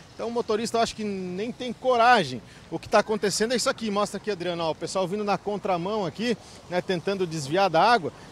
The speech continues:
pra cru-, pra entrar na Rua Pomerode pra acessar a Heinrich Rehmer ali, né, pra ir pro Badenford, né. Isso aqui é perigoso também, ó, o pessoal tem que ficar bastante atento pra não realizar esse tipo de manobra que a gente acabou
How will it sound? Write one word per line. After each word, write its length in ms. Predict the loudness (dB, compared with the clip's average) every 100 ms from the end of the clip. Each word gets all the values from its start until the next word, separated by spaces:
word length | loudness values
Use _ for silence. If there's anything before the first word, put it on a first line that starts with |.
| -20 -12 -2
pra 160 | 0
cru-, 240 | 0 -4 -2
pra 240 | 4 4
entrar 300 | 4 4 4
na 80 | 2
Rua 320 | 4 6 6
Pomerode 640 | 4 0 2 2 2 2
pra 160 | 4 4
acessar 520 | 6 4 4 6 6 2 -14 0
a 100 | 2
Heinrich 380 | 4 2 0 0
Rehmer 400 | 2 2 2 2
ali, 200 | 2 2
né, 160 | 0 -2 -8 -16 -14 0
pra 460 | 4 4 4 2 -2 -8
ir 100 | -4
pro 160 | -2
Badenford, 540 | 4 6 6 2 -8 -6
né. 180 | -4 -4 -8 -8
Isso 180 | -4 -2
aqui 140 | 0
é 60 | -2
perigoso 520 | -2 -2 2 4 4
também, 360 | 0 2 2 2
ó, 60 |
o 40 | 0
pessoal 340 | -4 -4 -4
tem 140 | -4
que 80 | -8
ficar 160 | -4 0
bastante 400 | 0 0 -4 -4
atento 340 | -4 -6 -6
pra 160 | -4 -2
não 140 | -2
realizar 400 | -2 -2 -2 -2
esse 160 | -2 -4
tipo 220 | -8 -2
de 80 | 2
manobra 480 | 2 4 4 2 0
que 80 |
a 40 | -2
gente 200 | -2 -4
acabou 400 | 0 2 2